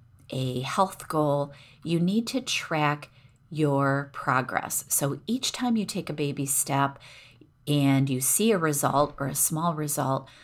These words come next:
you need to track it, write it down, because that's gonna create awareness to the fact that these baby steps are actually working. Because sometimes when you're taking baby steps, sometimes when you're doing these small actions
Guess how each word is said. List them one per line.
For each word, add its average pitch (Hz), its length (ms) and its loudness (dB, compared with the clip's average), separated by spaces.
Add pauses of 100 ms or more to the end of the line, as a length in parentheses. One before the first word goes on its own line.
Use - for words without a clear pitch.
(140)
you 160 80 -4
need 175 200 0
to - 140 -8
track 135 460 -2
it, - 160 -4 (440)
write 160 260 2
it - 240 -2
down, 131 460 0 (220)
because 151 320 -2
that's 220 320 0
gonna 262 200 4
create - 520 -2
awareness 147 760 0 (460)
to 165 260 0
the 151 100 -2
fact 151 400 0
that 135 160 0
these 135 200 -2
baby 214 340 0
steps 135 440 -2
are 143 240 0
actually 147 480 -2
working. 147 640 -4 (300)
Because 160 240 0
sometimes 339 580 2
when 202 140 2
you're 175 100 0
taking 156 400 -4
baby 139 280 -2
steps, 131 540 -2 (340)
sometimes 233 640 2
when 175 160 2
you're 156 140 0
doing 151 380 0
these 139 220 2
small 147 540 2
actions 135 920 0